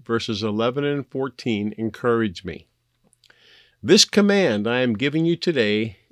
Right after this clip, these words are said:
is not too difficult for you, and it is not beyond your reach.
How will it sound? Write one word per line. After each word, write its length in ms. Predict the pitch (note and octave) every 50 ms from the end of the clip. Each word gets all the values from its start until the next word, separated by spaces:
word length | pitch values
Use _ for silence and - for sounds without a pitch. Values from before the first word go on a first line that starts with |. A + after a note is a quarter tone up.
| _ _ B2
is 160 | B2 G#2+ -
not 300 | C#3 E3 G3+ G#3 - -
too 120 | - F#3+
difficult 640 | D#3 E3+ B3 A3 - A#3+ - - C#3+ A#2+ A2 - _
for 80 | A2+
you, 400 | G#2 G2 G2 G2 G#2 A#2 A#2+ - _ _ - - _ _ _ _ _
and 220 | C#3 C#3 C#3 C#3 C#3
it 160 | E3 E3+ E3+
is 220 | F#3 E3+ D3+ -
not 360 | D#3 D3+ D#3+ D#3+ E3 E3 - _
beyond 440 | D#3 D3+ D3 C#3+ C#3+ C#3+ D3 C3+
your 160 | C3+ C3+ C3 A#2
reach. 640 | G#2 A2 A2 A2 F#2+ - - - - - -